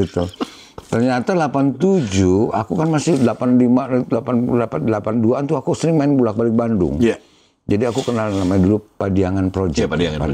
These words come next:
Speaker 1: Padiangan.
Speaker 2: Iya.
Speaker 1: Itu temen aku semua dulu.
Speaker 2: Oke, Joe.
Speaker 1: Ya, semua deh.
Speaker 2: Oke.
Speaker 1: Dan apa,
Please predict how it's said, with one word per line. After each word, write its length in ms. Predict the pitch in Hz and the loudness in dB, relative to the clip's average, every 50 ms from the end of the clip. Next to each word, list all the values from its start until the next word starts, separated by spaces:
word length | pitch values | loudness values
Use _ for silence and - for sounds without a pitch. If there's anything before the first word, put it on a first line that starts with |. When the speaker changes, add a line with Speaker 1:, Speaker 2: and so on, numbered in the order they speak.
| 78 | -2
Speaker 1:
Padiangan. 260 | 76 71 71 69 65 65 | -2 -2 -2 -2 -4 -4
Speaker 2:
Iya. 140 | - - - - - - - - - - - - - _ _ _ _ _ _ | -6 -8 -10 -12 -16 -16 -16 -16 -18 -20 -20 -20 -20 _ _ _ _ _ _
Speaker 1:
Itu 240 | - 113 135 196 | -4 -2 -2 -2
temen 240 | 214 - 143 139 127 | -2 0 0 0 0
aku 160 | 117 98 - | 0 0 -2
semua 320 | 92 - - 95 90 80 73 | -2 0 0 0 0 0 0
dulu. 320 | 69 60 65 64 - 254 | -2 -2 -2 0 -2 -2
Speaker 2:
Oke, 320 | 240 - - 95 80 76 78 - - - | -4 -4 -4 -4 -2 -4 -6 -8 -4 -2
Joe. 560 | - 82 95 92 90 87 85 82 82 85 82 | 0 2 2 2 2 0 0 0 2 2 2
Speaker 1:
Ya, 320 | 82 80 80 78 78 78 76 | 0 0 -2 -2 -2 -4 -4
semua 380 | 71 - - 90 92 104 107 | -4 0 2 2 2 2 2
deh. 160 | 104 92 87 73 80 85 - - | -2 -2 -4 -4 -6 -8 -8 -8
Speaker 2:
Oke. 160 | - 71 69 67 | -6 -4 -2 -2
Speaker 1:
Dan 320 | 73 73 73 71 67 - | -2 -2 -2 -2 -4 -4
apa, 400 | - - - - - - - 57 | -4 -6 -6 -6 -6 -4 -6 -6